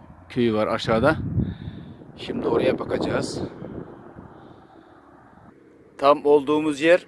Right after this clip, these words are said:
mihenk noktası. Sanırım karayollarının işaret yeri. Gördüğünüz gibi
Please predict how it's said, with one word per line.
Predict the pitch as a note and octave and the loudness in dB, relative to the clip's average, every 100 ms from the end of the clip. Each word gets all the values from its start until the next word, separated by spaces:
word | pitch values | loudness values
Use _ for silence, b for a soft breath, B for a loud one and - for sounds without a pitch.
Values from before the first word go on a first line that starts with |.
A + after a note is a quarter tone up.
| - - | -16 -4
mihenk | C#3+ D3 F3 D3+ | 2 4 2 0
noktası. | C3+ - A#2 F3 F#3 - - - B B B B B B B - - - | -2 -2 -2 0 -2 -4 -20 -20 B B B B B B B -20 -20 -10
Sanırım | C#3 C3 C3+ D3 D#3 - - | -2 2 4 2 0 -12 -2
karayollarının | C3 C#3 E3 D3+ C#3 C3 D#3 G3 - B B B B - _ b b b _ _ - - - _ _ _ _ _ _ _ - | 2 4 4 4 4 4 0 -2 -12 B B B B -20 _ b b b _ _ -20 -20 -20 _ _ _ _ _ _ _ -20
işaret | - C#3 C#3 D#3 - | 0 4 6 4 -2
yeri. | C#3 A2 - - | -8 -8 -16 -12
Gördüğünüz | A#2 A#2 C3 C3 B2+ | -10 -8 -8 -10 -12
gibi | B2+ D#3+ | -12 -12